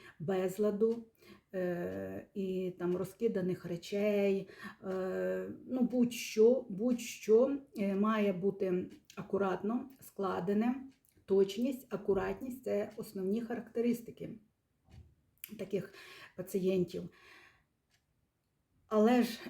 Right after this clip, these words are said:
за оцією, е, надмірною акуратністю, педантизмом,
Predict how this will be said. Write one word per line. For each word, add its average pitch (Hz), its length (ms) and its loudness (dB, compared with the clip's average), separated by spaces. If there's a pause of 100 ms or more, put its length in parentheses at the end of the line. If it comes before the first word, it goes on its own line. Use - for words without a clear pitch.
за 196 680 4
оцією, 202 880 2
е, 185 100 0
надмірною 196 840 2
акуратністю, 190 840 -4
педантизмом, 185 1080 0